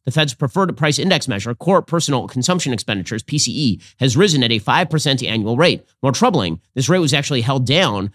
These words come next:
by financial factors, like the large decline in the imputed price of investment advice, a compu-, a component of the index, even though no one actually pays it, that resulted from declining asset values, which means a more reliable median P C E price index grew at a six point nine percent annual rate over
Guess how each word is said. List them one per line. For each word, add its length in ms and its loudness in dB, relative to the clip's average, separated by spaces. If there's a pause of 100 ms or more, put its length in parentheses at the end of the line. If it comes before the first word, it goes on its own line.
(120)
by 100 -2
financial 640 0 (200)
factors, 580 -2 (120)
like 160 -2
the 100 -4 (100)
large 360 2
decline 260 0
in 80 2
the 60 4
imputed 420 0
price 220 -2
of 40 -2
investment 440 2
advice, 300 -4
a 40 -8
compu-, 380 -4
a 80 -4
component 360 2
of 120 0
the 100 0
index, 260 -2
even 140 -2
though 100 2
no 140 4
one 100 2
actually 260 -2
pays 260 0
it, 100 -4 (180)
that 80 -2
resulted 400 0
from 120 -2
declining 400 0
asset 260 2
values, 300 -6
which 120 -8
means 400 2 (220)
a 60 2
more 140 4
reliable 500 2
median 320 2
P 160 -2
C 140 -4
E 40 -4
price 240 -4
index 280 -2
grew 380 4
at 140 -4
a 80 0
six 240 -4
point 260 -2
nine 260 0
percent 420 -6 (280)
annual 360 4
rate 320 0
over 400 2